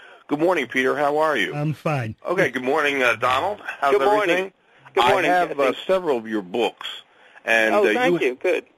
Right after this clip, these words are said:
Speaker 1: Yes, you have a wealth of, of knowledge. I, I'm, uh, I live in Cobbs Creek, and, uh, I know where you grew up. I'm not gonna mention it,
Speaker 3: <laughs>
Speaker 1: but, uh, <laughs> and I'm familiar with, with the, your, your, uh, uh, brother's work also.
Speaker 3: Oh.
Speaker 1: Uh, I'm gonna, I'm gonna be there, uh,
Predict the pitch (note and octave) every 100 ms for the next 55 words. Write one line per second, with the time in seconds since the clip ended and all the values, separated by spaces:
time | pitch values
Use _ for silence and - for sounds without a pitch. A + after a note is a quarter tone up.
0 | _ B2+ C3+ - B2+ D#3+ D#3+ B2 G#2 G#2
1 | A#2+ C3 - B2 A2 A2+ A2 G2+ G2 F2
2 | - B2 B2 C3 C#3 B2+ G#2+ G#2+ A#2 C3
3 | A2 - C3 A#2 - - A2+ - - -
4 | - - - A2+ A2 A2 G#2+ A#2+ C#3+ C#3
5 | C3 B2+ B2 B2 A#2+ A#2 G#2+ A2 A2 A#2+
6 | A#2 A#2 G#2+ G2 F#2+ G2 - A3+ B3+ -
7 | A#2 A#2 - - A2+ A2+ G#2+ E3+ D3+ -
8 | A#2+ - - F#3+ - - - A2 G#2+ B2+
9 | C3 C3 B2 A#2 A#2 A#2 A2 G#2+ G#2 G#2
10 | A2 G#2 G2+ F2+ F#2+ F2 F#2+ E2+ A2 A#2
11 | G#2 G#2 G#2+ G#2 A2 B2 A2+ - F2 D2+
12 | - - - - C#4 A#2 A2+ B2 C3+ F3
13 | E3+ D3+ C3+ - D3 F#3+ E3+ D#3 G#3+ D#3
14 | A#2 A2 A2 G2